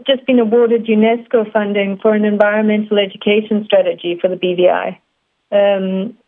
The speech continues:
what we found is that in the schools, well, in the B V I in general, there's not much awareness about some of the environmental issues. You know, there's a, I suppose it's around the world, there's a disconnect about,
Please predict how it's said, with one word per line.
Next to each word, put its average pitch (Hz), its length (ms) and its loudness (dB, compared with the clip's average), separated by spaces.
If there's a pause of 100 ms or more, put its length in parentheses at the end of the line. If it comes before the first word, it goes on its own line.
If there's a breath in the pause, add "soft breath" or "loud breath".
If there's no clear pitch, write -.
what 233 220 2
we 214 160 0
found 226 380 0
is 196 120 -6
that 214 140 2
in 208 160 -2
the 214 80 -6
schools, 226 580 2
well, 220 400 2
in 226 120 -2
the 214 60 0
B 220 140 0
V 220 120 2
I 208 140 -2
in 202 140 -4
general, 202 500 0 (760)
there's 220 260 0
not 240 240 0
much 233 240 -2 (500)
awareness 220 640 0
about 214 420 0
some 220 140 2
of 208 80 0
the 196 100 0
environmental 190 880 0 (1120)
issues. 202 580 -2 (400)
You 214 200 2
know, 208 360 2
there's 214 200 0
a, 220 200 2 (540)
I 220 40 -20
suppose 269 240 2
it's 220 180 -8
around 220 260 2
the 196 60 -4
world, 196 320 2
there's 196 160 -4
a 220 40 2
disconnect 220 640 -2
about, 202 360 0